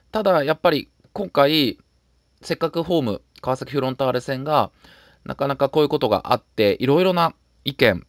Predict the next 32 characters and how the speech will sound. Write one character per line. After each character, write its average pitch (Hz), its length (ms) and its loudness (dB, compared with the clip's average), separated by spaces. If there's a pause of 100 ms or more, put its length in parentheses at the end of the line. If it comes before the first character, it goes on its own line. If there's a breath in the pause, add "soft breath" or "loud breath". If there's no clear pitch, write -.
特 127 200 0
に 98 140 -4
グ 123 80 0
ラ 123 80 4
ン - 20 -8
パ 107 100 -10
ス 101 100 -8
に 98 100 -6
対 101 180 2
し - 20 -18
て - 60 -10
厳 110 180 -8
し - 140 -6
い - 40 -2
意 - 40 -10
見 101 160 0
が 90 60 -2
ほ - 120 -10
と 135 140 -2
ん 113 40 -2
ど 101 60 -6
で 92 100 -12
す - 100 -16
け 98 100 0
れ 90 60 -2
ど 95 100 -4
も、 110 200 0 (360 loud breath)
あ 101 140 -4
の、 95 360 -4
あ 120 100 0
っ 110 60 -4
て、 95 420 -2